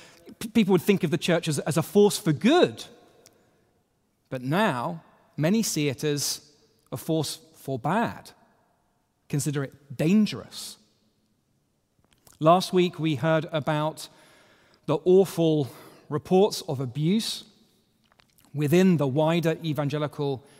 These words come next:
church and the abuse of power in leadership positions. And you might be thinking to yourself, "Oh my goodness, what is the implication of that for the evangelical constituency?" So here is our question.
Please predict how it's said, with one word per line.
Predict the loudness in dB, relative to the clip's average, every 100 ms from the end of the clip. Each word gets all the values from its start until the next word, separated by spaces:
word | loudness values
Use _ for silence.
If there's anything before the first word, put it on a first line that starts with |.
| _ _ _
church | -10 -8 -6 -8 -10 -16 -16 _ _ _ _ _ _ _ _ _ _ _ _ -6
and | -4 -2 -4 -6
the | -8 -8 -8 -12
abuse | -12 -2 0 0
of | -4
power | -2 -2 0
in | 0 2
leadership | 2 0 -2 -2 -2
positions. | -2 -4 -2 0 0
And | 2
you |
might | 2 0
be | -2
thinking | -4 -2 -2
to |
yourself, | -2 -2
"Oh | 0
my | -2
goodness, | -2 -2 -2
what | -2 0 0
is | 0
the | -4 -2
implication | -4 -4 -6 -4 -4 -4 -8 -10 -12 _ _ _ -6
of | -4 0
that | 2 2 -4 -10 -16 -16 _ _ _ _ _ _ _ _ _ _ _ _ _ -6
for |
the | -2 0
evangelical | 0 -2 -4 -6 -8
constituency?" | -8 -10 -12 -16 -18 -18 -14 -8
So | -2
here | 2 2 2
is | 0
our | 0
question. | 0 -4 -4 -6 -12